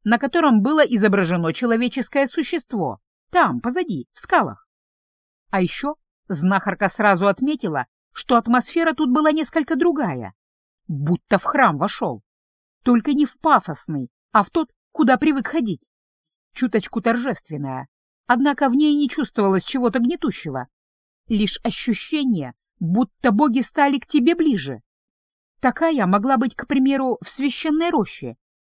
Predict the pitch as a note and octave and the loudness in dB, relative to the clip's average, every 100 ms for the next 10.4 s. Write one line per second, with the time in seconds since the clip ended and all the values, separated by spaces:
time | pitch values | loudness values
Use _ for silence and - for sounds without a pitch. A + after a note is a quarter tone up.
0 | _ _ _ _ G#3+ G#3 F#3+ G3 - F#3+ | _ _ _ _ -2 0 0 -2 -2 -2
1 | G3+ G3+ G3+ G#3 A3 - C#4 G#3 F#3+ A3 | 2 2 2 0 0 -2 -2 0 -2 -2
2 | C4 D4+ - A3 D#3 A#2+ _ _ _ G#3 | -2 -2 -2 -4 -4 -8 _ _ _ 0
3 | F#3 F#3+ G#3 G3 C#4 F#3+ - - A#3 G3+ | 2 2 2 0 0 0 -2 -2 -2 0
4 | D3+ G#3 B3 F#3 C#3 B2 A#2+ _ _ _ | 0 -2 -2 -6 -6 -10 -14 _ _ _
5 | _ _ _ _ _ - F#3 E3 E3+ F3+ | _ _ _ _ _ -4 -2 0 0 -2
6 | - A#3+ E3 D#3+ G3 A3+ - - A2 _ | -2 -2 0 -2 -2 -4 -6 -14 -20 _
7 | _ _ _ E3 C#3+ F#3+ B3+ A#3+ D#3 B2+ | _ _ _ -6 -2 0 0 -2 -6 -8
8 | A#2 _ _ _ F3+ G#3 G#3+ A#3 G#3 G#3+ | -12 _ _ _ 0 2 6 4 4 0
9 | B3+ - C#4+ C4 - C#4+ D4 C#4+ D4 D#4 | -2 -2 0 0 0 -4 -2 -2 -2 -2
10 | B3+ D3 A#2 | -2 -2 -8